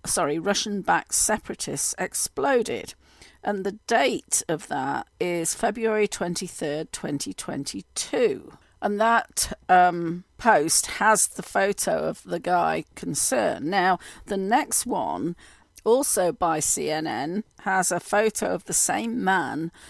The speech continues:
and this one is dated the sixteenth of August, twenty twenty-one. "Breaking: journalist Bernie Gores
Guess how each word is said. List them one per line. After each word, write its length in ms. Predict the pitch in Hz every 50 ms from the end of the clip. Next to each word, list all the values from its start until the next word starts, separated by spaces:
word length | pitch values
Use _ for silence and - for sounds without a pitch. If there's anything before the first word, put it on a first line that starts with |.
| - - _
and 280 | - 190 185 185 185
this 320 | - 247 262 - - - -
one 320 | 190 139 131 151 131 - - -
is 180 | 170 165 -
dated 840 | - - - 190 190 202 202 - - - - - - 131 135 - - - _ -
the 400 | - 170 82 82 78 - 156 160
sixteenth 760 | - - - - - - - - - - 202 208 190 175 - 190
of 140 | 170 -
August, 640 | 202 226 233 233 220 208 - 120 147 170 - - -
twenty 440 | - - 147 143 - - - 208 -
twenty-one. 920 | - - 202 - 151 160 - - 185 190 214 240 - 339 302 214 117 - - - _ _ _ _ _ _ - - - - - _ _ -
"Breaking: 680 | 220 233 233 254 285 254 - - 190 165 139 117 147 -
journalist 1000 | - 175 196 214 226 247 247 220 185 160 147 143 156 160 - - - - - - - - 156 _
Bernie 680 | - 208 208 220 233 226 214 208 202 196 196 202 202 - - - _ _ _ -
Gores 680 | - 220 214 180 143 123 139 185 202 208 - -